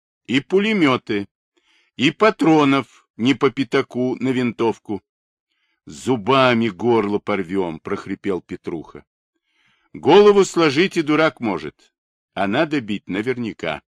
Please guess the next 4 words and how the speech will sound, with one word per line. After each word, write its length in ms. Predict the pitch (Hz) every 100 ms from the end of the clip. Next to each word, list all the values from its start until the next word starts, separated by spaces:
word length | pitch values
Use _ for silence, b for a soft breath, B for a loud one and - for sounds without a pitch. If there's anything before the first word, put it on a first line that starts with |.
| _ _ _ _ _ _ _
Предлагаю 680 | 107 120 131 139 156 156 135
послать 540 | 135 127 131 135 117
в 60 | -
штаб 500 | - - 135 113